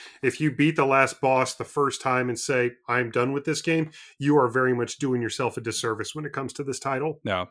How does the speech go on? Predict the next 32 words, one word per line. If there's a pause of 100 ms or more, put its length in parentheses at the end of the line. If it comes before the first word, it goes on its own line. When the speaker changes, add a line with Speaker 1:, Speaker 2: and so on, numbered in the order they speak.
Speaker 2:
yeah, (180)
absolutely.
Do, (400)
do
the
complete
experience.
And
when
you
boil
it
down,
really,
too,
if
you, (720)
if
you're
the
kind
of
person
that
likes
to
translate
the
dollars
to
fun
ratio,